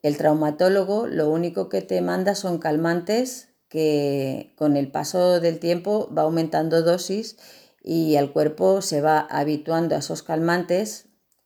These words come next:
y ya casi no te hacen ni efecto. Entonces, como último recurso, me mandó a hacer rehabilitación. El fisioterapeuta que ma-, que ve mi radiografía,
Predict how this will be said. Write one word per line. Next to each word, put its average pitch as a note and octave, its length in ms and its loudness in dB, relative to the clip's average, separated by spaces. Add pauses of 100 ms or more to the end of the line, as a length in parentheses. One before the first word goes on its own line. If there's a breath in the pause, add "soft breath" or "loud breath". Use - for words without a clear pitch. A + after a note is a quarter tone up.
y D#3 260 -2
ya D3+ 160 4
casi E3 260 -6
no E3 140 2
te D3+ 100 0
hacen F#3 280 -2
ni D3 100 4
efecto. C3 600 -4 (580 soft breath)
Entonces, D#3+ 1300 2
como D3 280 2
último G3 340 -2
recurso, G3+ 840 -4
me D#3+ 760 2
mandó D3+ 420 2
a F#3 60 4
hacer F#3+ 420 -2
rehabilitación. C#3+ 1000 -4 (760 loud breath)
El D3 440 2
fisioterapeuta F3 1300 0
que F#3 560 2
ma-, E3+ 300 -2
que F3 100 -2
ve F3 140 0
mi F3 140 0
radiografía, E3+ 920 -2